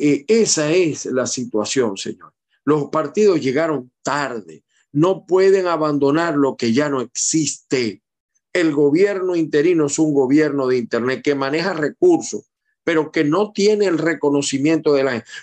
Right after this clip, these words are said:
No, pero mira, lo reconoce Estados Unidos. <laughs> Hermano, no es Estados Unidos el que le da vida a un gobierno, es la gente, es el pueblo venezolano.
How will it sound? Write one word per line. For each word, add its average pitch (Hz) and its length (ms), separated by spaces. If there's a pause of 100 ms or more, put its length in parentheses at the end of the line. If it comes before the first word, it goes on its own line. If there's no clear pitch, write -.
No, 254 160
pero 165 180
mira, 165 220
lo 120 180
reconoce 120 600
Estados 131 360
Unidos. 120 460 (360)
<laughs> - 140
Hermano, 117 520 (420)
no 135 200
es 127 120
Estados 123 420
Unidos 113 440
el 107 40
que 113 120
le 104 120
da 107 160
vida 110 220
a 110 40
un 107 100
gobierno, 110 380
es 113 100
la 120 160
gente, 123 460
es 107 60
el 117 160
pueblo 131 440
venezolano. 113 680